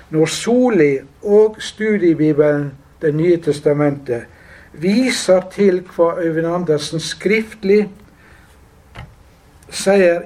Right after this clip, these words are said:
i bibelverkskommentaren angående dette avsnittet, og sier at det er en kompromissløsning, så er nok det riktig ut fra det som står skrevet i kommentaren.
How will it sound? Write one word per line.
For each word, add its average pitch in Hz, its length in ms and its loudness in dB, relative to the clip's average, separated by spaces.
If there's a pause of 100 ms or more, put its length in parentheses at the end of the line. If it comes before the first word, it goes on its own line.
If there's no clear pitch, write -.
i 175 240 -4
bibelverkskommentaren 143 1400 -2 (360)
angående 156 500 0
dette 156 200 -2
avsnittet, 131 560 -8 (880)
og 170 160 0
sier 202 320 2
at 165 160 -8
det 196 80 -4
er 165 300 0
en 151 180 -12
kompromissløsning, 156 1200 -2 (420)
så - 140 -14
er 196 180 2
nok 170 280 2
det 220 220 2
riktig 180 500 -6
ut 175 160 -4
fra 170 180 0
det 165 200 2
som 165 180 -6
står 160 260 -2
skrevet 233 800 0 (600)
i - 80 -10
kommentaren. 147 840 -2